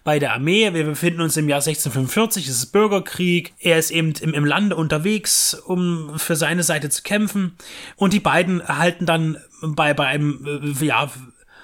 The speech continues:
Fronturlaub, äh, die Erlaubnis des, des Ziehvaters von Sarah, die Erlaubnis zu heiraten. Äh,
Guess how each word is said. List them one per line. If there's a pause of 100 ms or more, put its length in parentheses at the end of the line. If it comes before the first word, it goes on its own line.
(200)
Fronturlaub,
äh,
die
Erlaubnis
des,
des
Ziehvaters
von
Sarah, (300)
die
Erlaubnis
zu
heiraten. (440)
Äh,